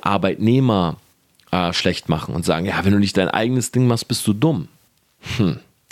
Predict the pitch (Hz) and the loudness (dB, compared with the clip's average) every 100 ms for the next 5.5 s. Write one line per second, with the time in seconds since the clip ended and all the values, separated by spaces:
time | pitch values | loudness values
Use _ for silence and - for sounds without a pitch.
0 | - - - 180 165 - - - _ - | -6 -4 0 2 2 0 -8 -14 _ -20
1 | - - - - - 117 104 - - 139 | -20 -20 -4 -2 2 2 0 -4 -4 0
2 | 117 87 95 104 113 98 87 - - 165 | 2 2 4 2 2 2 0 0 0 0
3 | 196 - 90 92 87 85 92 87 98 110 | -2 -2 2 2 2 2 0 0 0 2
4 | 113 110 - 160 196 180 135 139 113 101 | 0 -2 0 0 2 -2 0 0 0 0
5 | 95 110 123 90 76 | 0 2 2 0 -6